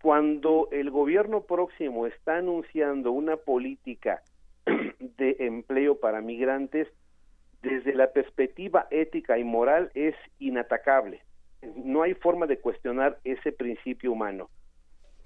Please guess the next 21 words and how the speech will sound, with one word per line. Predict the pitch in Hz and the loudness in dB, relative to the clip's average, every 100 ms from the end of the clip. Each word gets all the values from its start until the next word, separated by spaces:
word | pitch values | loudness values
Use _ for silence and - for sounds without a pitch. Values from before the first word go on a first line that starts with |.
| - | -4
Pero | 127 117 117 | 0 2 2
creo | 156 160 | 4 2
que | 156 151 | 4 0
es | 151 147 160 | 0 -4 -2
una | 160 170 160 165 170 | -2 2 2 2 0
lectura | 127 120 - 151 151 151 - 135 | -2 -8 -4 0 4 2 0 -8
muy | 143 147 147 | -2 -2 -2
pobre, | - 175 175 240 - - - - - - | 2 2 2 -2 -6 -20 -20 -20 -20 -20
muy | - 143 160 | -6 -4 -2
limitada. | 143 120 - 95 92 - - - - - - - - - - - | -2 -4 -2 -2 -4 -16 -20 -20 -20 -20 -20 -20 -20 -20 -20 -18
Eh, | 139 139 | -10 -4
la | 139 135 135 | 0 0 2
generación | 147 139 135 214 233 | 0 2 2 0 4
de | 165 | 2
empleos | 131 - 147 139 127 208 - - _ - - - | 2 -4 0 2 2 -2 -8 -20 _ -20 -16 -8
se | 127 | -6
tiene | 147 165 165 | -2 -4 -2
que | 139 | 0
dar | 139 | 0
en | 139 131 | 0 -6
Centroamérica, | 127 120 127 131 160 160 - - | -8 -8 -4 -2 -2 -4 -8 -16